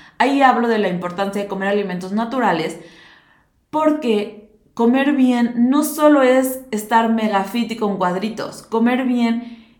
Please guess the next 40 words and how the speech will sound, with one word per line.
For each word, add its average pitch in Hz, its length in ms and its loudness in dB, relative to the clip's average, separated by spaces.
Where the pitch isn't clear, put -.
es 240 400 -2
no 311 240 0
tener 302 260 2
ansiedad, 165 720 -2
es 240 360 0
no, 269 920 0
este, 202 340 -4
estar - 260 -2
todo 202 100 -4
el 196 60 -4
tiempo 185 240 -2
inflamada 196 720 0
o 190 100 -4
con 180 220 -2
gases 214 400 0
o 185 100 -10
con 175 200 -4
molestias, 190 680 -4
es 214 200 -2
no 254 260 2
enfermarnos, 170 1040 -4
tener 180 200 -8
un 185 140 -6
sistema 170 340 -6
inmune 170 300 -6
fuerte. 180 680 -4
O - 80 -12
sea, 254 160 0
va 277 260 6
mucho 254 340 -2
más 202 220 -2
allá. 170 380 -2
Es 208 140 -2
literalmente 190 760 -2
tener 175 480 -6
energía 190 640 -6
en 202 140 -4
el 170 240 -6
día 208 300 -4
también. 143 500 -6